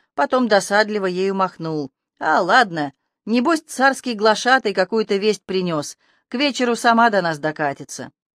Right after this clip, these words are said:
Давайте-ка ещё вон по той опушечке пройдёмся. Уж больно вид у неё грибной». Долго дудеть не пришлось.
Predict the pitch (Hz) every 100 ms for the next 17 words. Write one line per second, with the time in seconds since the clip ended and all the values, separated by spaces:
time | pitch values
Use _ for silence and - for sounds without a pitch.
0 | _ 151 190 330 370 285 277 233 247 285
1 | 311 214 175 185 175 160 190 185 - 196
2 | - 160 156 156 143 - 131 _ _ _
3 | 160 143 208 277 190 156 226 185 151 139
4 | 147 156 143 139 131 120 _ _ _ _
5 | _ _ _ _ _ _ _ _ _ _
6 | _ _ _ _ _ _ _ _ _ _
7 | _ 185 277 330 294 294 269 - 190 190
8 | 254 202 247 240 240 220 214 - 196 147
9 | -